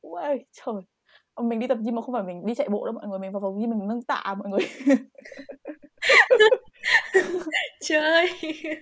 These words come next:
Speaker 1: Mình đi tập tạ,
Speaker 2: Chơi.
Speaker 1: mình, mình, mình muốn có cơ bắp. <laughs>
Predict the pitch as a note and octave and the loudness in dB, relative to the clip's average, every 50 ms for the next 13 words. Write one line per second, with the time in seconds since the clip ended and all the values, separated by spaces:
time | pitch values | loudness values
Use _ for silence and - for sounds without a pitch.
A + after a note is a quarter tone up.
0 | - - _ _ _ _ _ _ _ _ - C5+ C5+ - - - B4+ A4 - _ | -14 -20 _ _ _ _ _ _ _ _ 4 4 4 6 4 2 2 2 0 _
1 | _ A4 - _ _ - - - - - - A#3 A3 A3+ B3 - A3 A3+ - - | _ -20 -20 _ _ -20 -16 -16 -12 -8 -4 -2 -2 0 -2 -2 -4 -4 -4 -4
2 | A3+ - B3+ B3+ C4+ D4+ D#4 D4 F#3+ F#3+ F#3+ F#3+ F#3 F3+ G3 - _ _ _ _ | 0 2 2 2 2 0 -2 -4 -6 -8 -8 -8 -10 -10 -12 -16 _ _ _ _
3 | _ _ _ _ _ _ _ _ _ _ _ _ _ _ _ _ _ A3 A3+ G3+ | _ _ _ _ _ _ _ _ _ _ _ _ _ _ _ _ _ -2 -2 -2
4 | F#3+ F#3 F#3+ F#3+ F#3+ - - - - - - G#3 G3+ G3 G3+ F#3 F#3 G3 G#3 G3+ | -2 -4 -8 -10 -12 -14 -18 -20 -20 -10 -8 -6 -4 -2 -2 -2 -2 -2 -4 -2
5 | G#3 B3+ B3+ A#3+ D#4+ - - - - - - _ | 0 0 2 4 2 2 2 0 -6 -10 -14 _